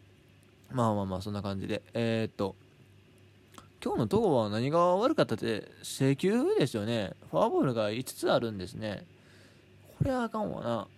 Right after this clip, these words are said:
まあ、被安打九も大概多いですが。逆に、まあ、戸郷以降のピッチャーはですね、えっと、高田が一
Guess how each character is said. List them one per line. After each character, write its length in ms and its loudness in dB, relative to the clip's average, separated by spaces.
ま 200 0
あ、 60 0
被 180 -2
安 100 0
打 80 0
九 160 -2
も 120 -4
大 200 -4
概 80 -2
多 180 0
い 60 -2
で 80 -8
す 140 -14
が。 160 -8
逆 260 -2
に、 120 -2
ま 140 4
あ、 80 0
戸 160 0
郷 560 0
以 160 -8
降 300 0
の 100 -4
ピ 140 -2
ッ 100 -8
チ 100 -2
ャ 40 6
ー 20 2
は 140 0
で 100 -6
す 80 -16
ね、 280 -4
え 20 -
っ 20 -8
と、 100 -8
高 460 -2
田 140 -2
が 340 4
一 160 -2